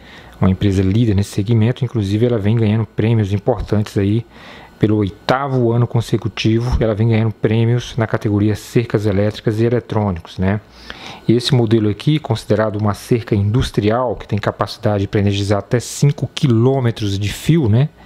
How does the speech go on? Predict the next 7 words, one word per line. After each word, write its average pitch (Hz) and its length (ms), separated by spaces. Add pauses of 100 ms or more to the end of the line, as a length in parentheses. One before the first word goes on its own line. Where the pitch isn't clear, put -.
(180)
Cinco 104 280
quilômetros 104 540
lineares 107 640
de 95 80
fio, 165 320 (680)
tá? 123 220 (840)
É, 107 760